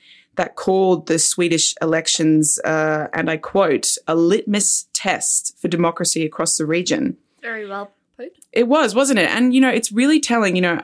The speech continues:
Speaker 1: for me personally, I'm not a European expert like yourself, Jackie, but,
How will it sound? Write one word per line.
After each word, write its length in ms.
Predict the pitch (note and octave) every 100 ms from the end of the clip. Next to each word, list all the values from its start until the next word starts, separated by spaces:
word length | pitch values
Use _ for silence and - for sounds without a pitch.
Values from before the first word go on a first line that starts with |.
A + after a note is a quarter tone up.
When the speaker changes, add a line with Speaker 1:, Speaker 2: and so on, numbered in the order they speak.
| _ -
Speaker 1:
for 160 | -
me 220 | G#3+ A3
personally, 580 | E3 G3 G3+ F3 D#3+ C#3+
I'm 200 | A2+ F3
not 180 | F3+ F3
a 300 | E3 D#3+ D#3 -
European 480 | D3+ E3 F3 G3 F#3+
expert 460 | F3 - F3 C3
like 180 | E3 D#3+
yourself, 320 | F3+ - D#3+
Jackie, 480 | D#3 D3 - F#3 C#4 - -
but, 640 | F#3 F3 E3+ - - -